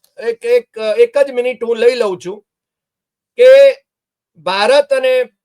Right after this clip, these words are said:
અમેરિકા વચ્ચેનો જે વેપાર છે એ બે હજાર ચોવીસનું ફાઇનાન્શિયલ યરની અંદર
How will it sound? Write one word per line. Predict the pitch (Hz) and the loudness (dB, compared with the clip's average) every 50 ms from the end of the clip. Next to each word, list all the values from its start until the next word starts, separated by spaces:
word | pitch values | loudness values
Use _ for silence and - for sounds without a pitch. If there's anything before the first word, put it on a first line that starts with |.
| - - - _ _ _ _ _ _ - | -20 -20 -20 _ _ _ _ _ _ -12
અમેરિકા | 208 240 285 294 302 - - 277 269 | -6 -4 -4 -4 -4 -6 -4 -4 -2
વચ્ચેનો | 220 240 - - - 233 226 214 226 220 | -2 -4 -6 -6 -10 -12 -10 -10 -12 -12
જે | - 220 | -10 -10
વેપાર | 220 202 202 202 - 240 247 247 233 | -10 -8 -8 -8 -6 -6 -6 -6 -6
છે | - - - 175 - 226 - - - - - - - - - - - 440 | -8 -10 -8 -8 -8 -8 -8 -12 -14 -16 -18 -18 -20 -20 -20 -14 -4 0
એ | 466 466 466 480 466 - - - - - - - | 2 4 4 4 2 0 -8 -12 -12 -12 -6 0
બે | - 523 554 554 | 2 4 4 4
હજાર | 554 494 508 508 494 494 466 | 2 0 0 -2 -2 -4 -6
ચોવીસનું | - - 233 233 240 247 247 226 202 - - - - - 185 214 233 226 | -6 -6 -4 -4 -4 -4 -6 -12 -12 -14 -16 -18 -18 -18 -12 -12 -10 -8
ફાઇનાન્શિયલ | 196 208 233 262 254 254 262 262 247 240 | -8 -6 -6 -6 -6 -4 -4 -4 -4 -2
યરની | 226 233 226 226 202 214 220 220 | -4 -4 -4 -4 -10 -10 -12 -12
અંદર | 226 233 220 202 - - | -12 -8 -8 -8 -8 -8